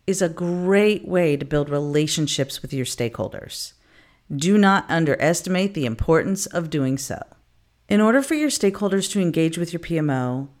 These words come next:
they must know you, like you, and trust you. And this assessment process gives them the opportunity to get to know you personally, get to know what your P M O stands for,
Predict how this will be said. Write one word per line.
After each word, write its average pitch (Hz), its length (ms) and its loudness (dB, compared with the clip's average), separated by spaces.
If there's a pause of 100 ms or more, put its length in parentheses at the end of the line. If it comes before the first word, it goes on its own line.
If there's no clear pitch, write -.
(180)
they 185 220 2
must 160 480 0
know 165 240 2
you, 302 400 -2 (320)
like 147 440 0
you, 294 380 -2 (140)
and 254 200 4
trust - 460 -4
you. - 220 -10 (240)
And 196 120 0
this 247 200 2
assessment 226 500 0
process 269 640 -2 (320)
gives 233 300 0
them 269 200 4
the 247 160 4
opportunity 185 640 -2
to 165 120 -12
get 151 200 -4
to 151 80 -4
know 139 120 0
you 127 160 -2
personally, 269 760 0 (300)
get 190 160 2
to 196 60 -4
know 180 140 0
what 165 140 0
your - 80 -2
P 156 160 -4
M 127 100 0
O 110 80 -2
stands 220 480 0
for, 233 400 -2